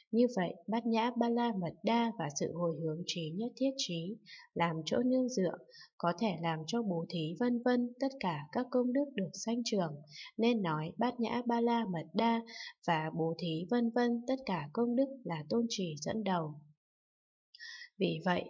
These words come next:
ta khen ngợi nhiều về bát nhã ba la mật đa sâu xa, chẳng phải các công đức khác. Nếu khen ngợi bát nhã,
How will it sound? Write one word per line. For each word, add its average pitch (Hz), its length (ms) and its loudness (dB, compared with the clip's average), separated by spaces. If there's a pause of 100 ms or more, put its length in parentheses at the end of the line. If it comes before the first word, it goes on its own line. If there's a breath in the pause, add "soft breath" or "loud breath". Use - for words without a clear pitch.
(100)
ta 240 200 4
khen 254 180 4
ngợi 202 200 2
nhiều 175 420 -2
về 160 180 -4
bát 226 200 0
nhã 233 320 2
ba 240 120 2
la 240 300 2
mật 170 140 -2 (100)
đa 233 160 2 (120)
sâu 240 140 2
xa, 240 360 4 (400 loud breath)
chẳng 165 240 0 (100)
phải 160 260 -2
các 247 180 -4
công 240 260 2
đức 262 240 2
khác. 269 200 2 (460 loud breath)
Nếu 160 260 0
khen 233 200 2
ngợi 190 220 0
bát 226 240 -2
nhã, 233 300 2